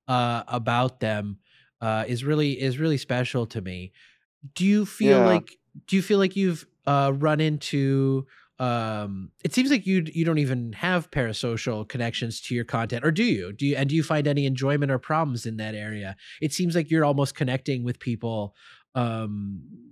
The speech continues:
Speaker 1: as many people as possible. So do you even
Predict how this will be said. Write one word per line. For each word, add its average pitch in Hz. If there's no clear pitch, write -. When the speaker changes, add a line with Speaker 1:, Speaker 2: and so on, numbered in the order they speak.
Speaker 1:
as 143
many 147
people 139
as 107
possible. 107
So -
do 127
you 139
even 127